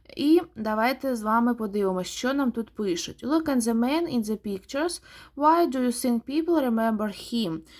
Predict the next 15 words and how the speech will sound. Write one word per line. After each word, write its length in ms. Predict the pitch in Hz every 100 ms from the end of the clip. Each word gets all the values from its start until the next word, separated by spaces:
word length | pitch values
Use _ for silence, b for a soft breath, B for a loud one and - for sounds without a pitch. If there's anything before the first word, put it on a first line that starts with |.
| B -
Та 140 | 302
подивити-, 580 | 294 285 311 330 320 254
подивіться 720 | 220 214 233 269 285 262 240
на 140 | 226
чоловіка 640 | 214 240 226 226 220 208 190
на 140 | 196
картинках. 880 | 196 202 214 349 440 427 339 339 - 240
І 280 | 226 247 240 214
як 240 | 233 254 233
ви 80 |
думаєте, 540 | 208 202 208 285 330 349
чому 400 | - 247 247 233
люди 300 | 233 311 392
пам'ятають 800 | 269 240 220 220 208 220 220 -
його? 440 | 214 180 190 160